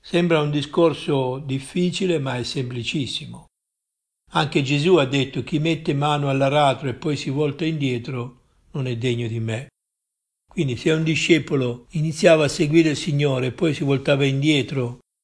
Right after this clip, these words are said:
vuol dire ripensava, riconsiderava, rimaneva in lui qualche nostalgia del passato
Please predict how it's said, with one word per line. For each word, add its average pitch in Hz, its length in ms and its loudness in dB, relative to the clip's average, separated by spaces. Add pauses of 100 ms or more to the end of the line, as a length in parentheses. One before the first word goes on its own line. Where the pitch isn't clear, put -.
(200)
vuol 143 160 -2
dire 143 420 2
ripensava, 135 1160 2 (400)
riconsiderava, 143 1700 2 (500)
rimaneva 160 680 2
in 156 140 0
lui 170 220 4
qualche 156 420 0
nostalgia 147 680 0
del 139 180 0
passato 135 760 -4